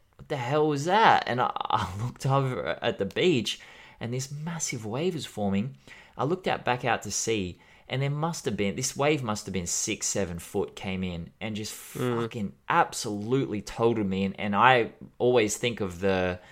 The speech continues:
Speaker 1: the pre-wave as being Macadelic, and then that, that triplet of albums being the big wave, 'cause <laughs> that thing, man,
Speaker 2: Yeah.
Speaker 1: that was actually, it was, it was funny in hindsight with, when that happened to me, because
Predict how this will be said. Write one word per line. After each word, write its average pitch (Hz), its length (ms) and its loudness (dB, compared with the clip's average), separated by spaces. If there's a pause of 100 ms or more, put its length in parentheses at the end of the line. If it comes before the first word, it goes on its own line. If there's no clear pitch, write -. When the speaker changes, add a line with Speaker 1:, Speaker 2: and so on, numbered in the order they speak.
(260)
Speaker 1:
the 101 80 0
pre-wave 101 840 4
as 95 120 -2
being 98 280 -2
Macadelic, 98 720 0
and 95 140 -2
then 92 300 -4
that, 87 220 -6
that 92 200 -6
triplet 104 440 -2
of 85 80 -4
albums 92 460 2
being 92 360 -2 (400)
the 98 60 -2
big 113 220 2
wave, 98 240 2
'cause 101 160 -4
<laughs> - 160 0
that 135 200 -2
thing, 110 300 2
man, 98 380 2 (160)
Speaker 2:
Yeah. 117 220 0
Speaker 1:
that 120 100 6
was 135 200 6
actually, 104 460 4
it 98 60 4
was, 127 240 2
it 131 140 0
was 135 140 -2
funny 156 360 -2
in 120 80 0
hindsight 110 560 4
with, 95 180 0
when 95 200 4
that 101 140 4
happened 98 280 4
to 92 80 -6
me, 95 160 2
because 92 400 -2